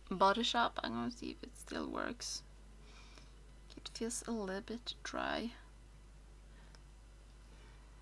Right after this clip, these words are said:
I think I have a backup. I actually think I will decluttering this one. A little mirror <laughs> from Kat Von D, keeping it.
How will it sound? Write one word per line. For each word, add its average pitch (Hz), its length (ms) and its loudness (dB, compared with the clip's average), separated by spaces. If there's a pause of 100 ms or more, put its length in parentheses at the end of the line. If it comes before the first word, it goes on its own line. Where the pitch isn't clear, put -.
(1300)
I 226 60 -2
think - 380 -2
I - 20 -8
have 208 180 -6
a 214 40 -6
backup. - 600 -2
I 208 120 6
actually - 400 4
think 180 360 -2
I 180 40 2
will 170 200 0
decluttering 269 680 4
this 285 200 4
one. 294 340 12 (480)
A 247 100 12
little 254 420 10 (100)
mirror 220 360 12
<laughs> 233 280 12
from 202 240 12
Kat 202 300 10
Von 180 180 6
D, 202 280 4
keeping 247 420 8
it. 247 320 12